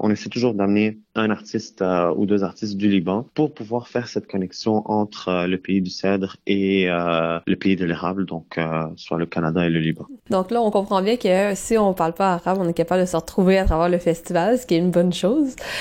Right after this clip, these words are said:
Speaker 2: Euh, et si vous aviez un petit shout-out à faire sur, euh, certains des artistes locaux que vous allez présenter, est-ce que vous pourriez nous donner quelques noms ?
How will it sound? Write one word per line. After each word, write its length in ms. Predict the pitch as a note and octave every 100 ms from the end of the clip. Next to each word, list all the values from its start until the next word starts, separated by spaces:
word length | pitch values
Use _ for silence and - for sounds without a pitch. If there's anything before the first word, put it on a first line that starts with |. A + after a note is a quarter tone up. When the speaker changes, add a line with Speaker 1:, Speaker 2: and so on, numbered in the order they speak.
| - -
Speaker 2:
Euh, 460 | F3+ F3 F3 F3 F3 -
et 280 | - F3 F3
si 140 | - B3+
vous 60 |
aviez 240 | A3+ F#3+ B3
un 80 |
petit 220 | G#3+ - -
shout-out 440 | F3+ F3+ G3+ A3+
à 100 | F3+
faire 300 | - G3+ A3
sur, 260 | - F3+ E3+
euh, 140 | E3
certains 340 | E3 F3 F3 G3+
des 140 | F#3+
artistes 380 | E3 - G3 -
locaux 320 | F3 E3+ A3+
que 80 | G3+
vous 100 | F#3
allez 180 | E3 E3+
présenter, 640 | - F#3 E3 E3 G3 G#3 - - -
est-ce 160 | -
que 100 | A3
vous 120 | G#3
pourriez 240 | F#3+ F#3+ G3+
nous 140 | G#3+
donner 300 | F#3 F3 G3
quelques 340 | F#3+ F3+ F#3 E3+
noms ? 340 | D#3+ D3+